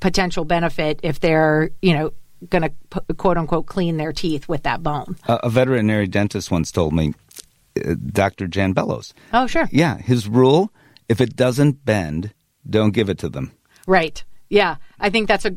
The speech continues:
Speaker 1: I think that's a great one, because while enamel on the outer surface of, of teeth, whether it's ours or, or our pets, is one of the strongest substances on the planet, um, bone is also up there as well, and so they can easily fracture a
Speaker 2: And they
Speaker 1: piece of their
Speaker 2: do.
Speaker 1: tooth.
Speaker 2: Yeah,
Speaker 1: Yep,
Speaker 2: yeah.
Speaker 1: and they do.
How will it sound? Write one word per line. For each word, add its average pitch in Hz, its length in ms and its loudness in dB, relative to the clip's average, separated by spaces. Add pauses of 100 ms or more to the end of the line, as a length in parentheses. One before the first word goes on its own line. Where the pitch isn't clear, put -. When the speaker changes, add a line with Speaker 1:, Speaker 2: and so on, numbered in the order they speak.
Speaker 1:
I 190 120 0
think 190 200 -2
that's 190 200 0
a 190 40 0
great 196 280 2
one, 160 220 -4
because 175 360 2 (240)
while 208 300 4
enamel 240 680 4
on 202 200 2
the 196 160 2
outer 202 260 4
surface 196 420 2
of, 180 380 4 (220)
of 175 320 2
teeth, 185 260 2
whether 175 260 4
it's 175 140 2
ours 185 380 2
or, 170 340 2
or 175 160 4
our 165 140 4
pets, - 400 -2 (400)
is 269 240 2
one 226 160 4
of 208 80 2
the 196 100 4
strongest 196 460 2
substances 175 800 4 (160)
on 196 200 4
the 175 60 -2
planet, 175 520 0 (360)
um, 175 400 0 (140)
bone 208 320 0
is 196 140 0
also 165 320 0
up 151 120 -8
there 156 200 -4
as 151 120 0
well, 151 320 -4
and 190 240 2
so 208 220 2
they 196 180 4
can 185 380 -2
easily 196 560 4
fracture 170 760 0
a - 100 0
Speaker 2:
And 107 120 4
they 110 60 6
Speaker 1:
piece 104 120 0
of 123 40 4
their 160 200 2
Speaker 2:
do. - 180 -2
Speaker 1:
tooth. - 100 -14
Speaker 2:
Yeah, 113 140 2
Speaker 1:
Yep, 147 280 0
Speaker 2:
yeah. 113 60 2
Speaker 1:
and 131 100 4
they 165 120 -2
do. 151 260 -8